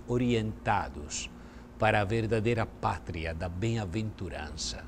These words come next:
Ajuda-nos a fazer como tu fizestes. Queridos irmãos e irmãs, dirijamos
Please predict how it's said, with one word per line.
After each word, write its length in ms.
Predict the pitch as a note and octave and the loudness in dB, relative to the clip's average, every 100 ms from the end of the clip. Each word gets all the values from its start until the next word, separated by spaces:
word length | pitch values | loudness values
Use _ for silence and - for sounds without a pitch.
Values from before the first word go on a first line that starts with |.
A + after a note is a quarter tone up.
| - - - - - - - - | -14 -16 -16 -16 -16 -16 -8 -2
Ajuda-nos 880 | A#2+ D#3 C#3+ E2+ D2 D2+ - - - - - - | 0 2 0 -2 -6 -8 -8 -8 -10 -16 -16 -2
a 80 | G#2 | -2
fazer 580 | - G#2+ C3 D#3 F#3 E3+ | 2 2 8 10 10 10
como 360 | - C#3 A#2+ A2 - - | 4 4 4 2 -2 0
tu 160 | E3+ | 2
fizestes. 1120 | B2 - F#2 D2 E2 C#2 - - A#1+ - - - - - - - - - - - - - - - - - - - - - - - - - | 2 -4 -6 -2 -2 -2 -4 -6 -10 -10 -12 -12 -16 -18 -18 -18 -18 -18 -18 -18 -18 -18 -18 -18 -18 -18 -18 -18 -18 -18 -18 -18 -20 -2
Queridos 760 | - C#3 B2+ A2 G#2+ - - - - - - | 6 6 8 4 2 -2 -6 -10 -14 -12 -2
irmãos 500 | G2 F#2+ F#2 F#2 F2+ | 0 2 0 -2 -4
e 40 | |
irmãs, 580 | E2+ F2 F2+ F#2 - - - - | -4 -4 -4 -4 -6 -8 -12 -4
dirijamos 1000 | B2+ C3 A2+ F#2+ G#2 F2+ F2+ - - | 2 4 4 2 2 0 -2 -2 -2